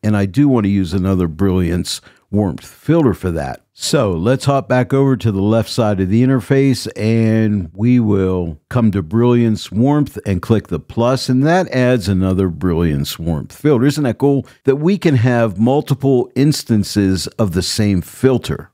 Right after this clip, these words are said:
For the sky, I'll add a control line first. So on this second Brilliance warmth filter, click this button right here. This time I'm going to click right about here and drag down. This way it will only affect the sky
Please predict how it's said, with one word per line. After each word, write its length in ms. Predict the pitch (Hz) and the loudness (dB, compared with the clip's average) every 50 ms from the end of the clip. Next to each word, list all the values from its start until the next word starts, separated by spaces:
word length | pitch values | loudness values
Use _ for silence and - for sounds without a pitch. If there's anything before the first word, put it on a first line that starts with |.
| _ | _
For 180 | _ - 170 190 | _ -2 -2 0
the 100 | 180 170 | 0 0
sky, 360 | - - 180 160 156 143 123 | -2 0 0 2 2 2 2
I'll 180 | 113 110 120 135 | 2 2 2 2
add 100 | 156 160 | 0 0
a 80 | 160 | -2
control 400 | 117 - 117 110 - 135 127 120 | -2 -2 -2 0 0 2 2 2
line 300 | 113 104 98 95 90 82 | 2 2 2 0 0 -2
first. 420 | - - - 127 113 92 80 - - | -2 0 0 0 2 0 -2 -2 -2
So 340 | - 117 113 110 110 - _ - | 0 2 2 2 0 -2 _ -2
on 260 | 120 120 113 110 104 | -2 0 2 0 2
this 280 | 101 131 151 147 - | 2 2 0 0 -2
second 720 | - - - - - - 143 143 139 - 147 123 101 101 90 | -4 -6 -8 -4 -2 0 0 0 0 0 0 0 0 -2 -2
Brilliance 500 | 110 123 117 117 113 107 101 95 - - | 0 2 2 4 4 2 2 0 -2 -2
warmth 340 | 107 107 104 92 82 - - | -2 0 0 0 -2 -4 -4
filter, 440 | - 127 143 143 147 151 143 120 - - _ _ _ _ _ _ | -2 0 2 2 2 2 0 0 -4 -8 _ _ _ _ _ _
click 240 | - - 127 113 - | -6 -2 -2 -2 0
this 200 | - 117 110 - | 0 0 0 0
button 280 | - - 117 104 120 107 | 0 0 0 0 0 0
right 180 | 104 95 98 | 0 0 0
here. 340 | 87 107 131 131 127 123 110 - _ _ _ - | 2 2 2 2 0 0 -2 -6 _ _ _ 0
This 220 | 151 180 175 - | 0 0 0 0
time 340 | - 147 135 127 127 123 120 - | 0 0 2 2 2 0 0 -2
I'm 220 | 120 120 120 117 | 0 2 2 2
going 300 | 98 - 123 120 117 104 | 2 2 2 2 2 0
to 100 | - 110 | -2 -4
click 320 | - - - 143 131 - | -4 -2 -2 -2 -2 0
right 240 | - 120 147 170 180 | 0 0 2 2 2
about 360 | 180 143 135 139 123 113 98 | 2 0 0 0 0 0 -2
here 340 | 90 87 135 143 139 139 135 | -2 0 2 2 2 2 0
and 320 | - - 101 101 95 98 87 | 0 -2 -2 0 0 0 0
drag 760 | - - 76 82 90 98 101 104 98 101 101 92 82 76 | -2 -6 -8 -6 -4 -2 0 0 0 0 -2 -4 -6 -8
down. 540 | - - 98 92 92 92 87 78 78 76 73 - _ _ _ _ _ _ _ | -6 -4 -2 -2 -2 -2 -2 -4 -4 -6 -8 -10 _ _ _ _ _ _ _
This 240 | - 147 139 - - | 0 0 0 0 0
way 380 | 123 120 113 113 110 107 107 113 | 0 0 2 2 2 2 2 2
it 160 | 117 107 - | 0 0 0
will 180 | 104 107 107 - | -2 -2 -2 -2
only 460 | - 117 123 123 123 120 110 104 - | 0 0 2 4 4 4 4 2 0
affect 500 | - - 85 - - - 110 101 - - | 0 -4 -6 -4 -2 -2 -2 -2 -2 -2
the 120 | - 87 | -4 -4
sky 500 | - - - - - 90 85 80 76 65 | -4 -4 -6 -6 -4 -4 -2 -2 -2 -4